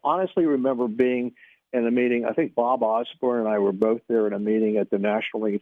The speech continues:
Fisheries Service building, uh, on Ocean Avenue. I'm gonna say it was in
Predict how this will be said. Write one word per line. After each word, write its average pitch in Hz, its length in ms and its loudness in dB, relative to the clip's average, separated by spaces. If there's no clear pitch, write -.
Fisheries 110 420 0
Service 104 340 -2
building, 101 400 -2
uh, 101 180 0
on 110 200 2
Ocean 131 360 0
Avenue. 117 520 0
I'm 139 180 2
gonna 175 200 -2
say 135 120 4
it 131 80 -2
was 107 180 -2
in 107 100 -4